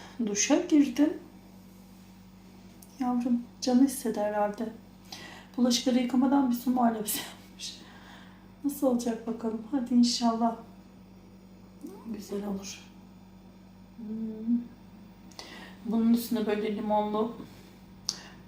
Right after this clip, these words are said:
çok zor ekşili canım çekti. Konsantreler vardı ya eskiden bim'de, hala var mı bilmiyorum. Konsantre,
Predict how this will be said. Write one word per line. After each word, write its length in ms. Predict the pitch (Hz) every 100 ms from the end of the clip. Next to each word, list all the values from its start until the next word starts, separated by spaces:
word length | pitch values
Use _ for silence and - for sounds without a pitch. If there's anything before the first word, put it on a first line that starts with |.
| -
çok 140 | 233
zor 220 | - -
ekşili 600 | - 240 - - 214 214 - - -
canım 280 | 226 214 208
çekti. 460 | - 208 - 196 - - - - - - - - - - - - - - -
Konsantreler 1000 | - 214 214 226 214 214 220 214 226 226
vardı 380 | 233 240 233
ya 100 | 208
eskiden 520 | 202 208 - 220 214 208
bim'de, 240 | 208 214
hala 460 | 220 214 220 214 214
var 160 | 220
mı 200 | 214 214
bilmiyorum. 540 | 214 220 214 202 202 190 - - - - - - - - - - - -
Konsantre, 840 | - 208 202 - 208 202 - 214